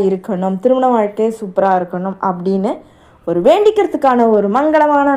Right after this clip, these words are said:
நாள் தான் வெள்ளிக்கிழமை. சரி, இதுதான் வெள்ளிக்கிழமைக்கும் மங்களத்துக்கும்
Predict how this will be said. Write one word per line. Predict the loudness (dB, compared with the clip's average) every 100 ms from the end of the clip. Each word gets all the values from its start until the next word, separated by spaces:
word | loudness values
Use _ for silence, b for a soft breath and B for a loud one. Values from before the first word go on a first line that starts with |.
| 0
நாள் | 0 0
தான் | -2 -2
வெள்ளிக்கிழமை. | 0 0 -2 -2 -2 -2 -4 -8 B B B -8
சரி, | -6 -6 -4
இதுதான் | -2 2 2 2
வெள்ளிக்கிழமைக்கும் | 2 2 2 2 2 -2 -2 -2 -4 -6 -20 -20 -20 -20 B B B 0
மங்களத்துக்கும் | 2 4 2 0 0 -2